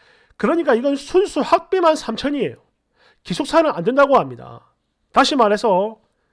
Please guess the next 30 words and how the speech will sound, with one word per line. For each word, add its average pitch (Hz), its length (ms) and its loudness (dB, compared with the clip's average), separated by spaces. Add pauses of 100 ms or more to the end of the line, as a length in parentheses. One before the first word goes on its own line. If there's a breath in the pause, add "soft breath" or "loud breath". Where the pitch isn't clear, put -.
(280)
지가 220 280 0
살아가야 254 520 4
할 220 160 -6
집도 277 400 -4
따로 320 320 4
있어야 311 260 2
된다 247 200 0
이거예요. 202 440 0 (1500)
뭐 226 160 4
이런 302 220 0
걸 302 100 -2
제가 214 240 -2
잘 254 180 2
아는 190 240 0
건 330 120 -2
아니지만 220 640 -2 (380 soft breath)
그래도 190 720 2
이 247 240 -4
무지한 269 540 -2
놈이 240 280 0
알기로도 185 640 -4
그렇습니다. 208 800 -6 (380 soft breath)
영국에서 240 880 4
여자가 240 440 4
혼자 269 360 -2
살 208 220 -6
만한 226 280 0
정도의 196 420 -2
집이라고 208 520 -4
하면 196 480 -6